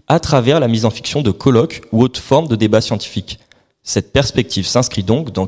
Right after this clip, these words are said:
dans un champ parfois nommé scientifiquement, science-fiction, en prolongement de la science-fiction et rompant véritablement avec le grand partage moderne entre science et fiction.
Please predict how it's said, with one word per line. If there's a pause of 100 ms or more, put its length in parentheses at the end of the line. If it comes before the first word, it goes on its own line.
(140)
dans
un
champ (320)
parfois
nommé
scientifiquement, (160)
science-fiction, (340)
en
prolongement
de
la
science-fiction (320)
et
rompant
véritablement
avec
le
grand
partage
moderne (340)
entre
science (380)
et
fiction.